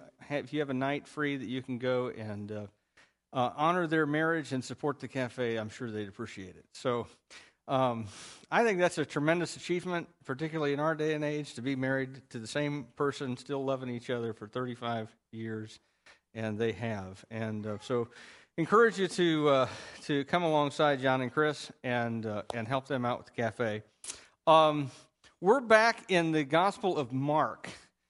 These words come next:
today. We took a little detour the last two weeks so we could look at the, um, the entry into Jerusalem, uh,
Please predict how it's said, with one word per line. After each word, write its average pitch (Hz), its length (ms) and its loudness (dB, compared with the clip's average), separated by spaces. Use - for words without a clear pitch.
today. 135 480 4
We 156 160 0
took 190 220 0
a 170 40 4
little 160 240 2
detour 190 720 2
the 151 60 -6
last 160 320 2
two 190 180 0
weeks 180 300 0
so 156 140 -2
we 151 160 -2
could 151 240 -2
look 170 240 -2
at 143 340 2
the, 139 540 0
um, 113 440 -2
the 131 400 2
entry 170 400 4
into 151 220 0
Jerusalem, 175 680 0
uh, 127 420 4